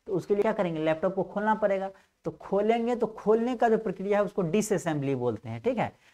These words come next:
Disassembly, disassembling anything is best done with the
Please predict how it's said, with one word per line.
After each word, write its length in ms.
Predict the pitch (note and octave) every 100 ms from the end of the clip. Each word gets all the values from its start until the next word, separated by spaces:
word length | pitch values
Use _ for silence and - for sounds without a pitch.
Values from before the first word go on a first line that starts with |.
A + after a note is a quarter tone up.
| _
Disassembly, 960 | C3+ G#3+ B3+ A#3 A3+ G#3+ G#3+ G#3+ A3 B3 - _ _ _
disassembling 920 | B2+ D3 A#3+ A3+ G#3 G#3 G#3 G3+ A3+ A3+ -
anything 500 | G#3 A3 B3 A#3+ A3+
is 160 | A3 F#3 C#3+
best 340 | F#3 A3+ A3+ -
done 340 | D3+ E3+ E3+ F#3 - _ -
with 280 | C#3+ G#3+ G#3
the 120 | A3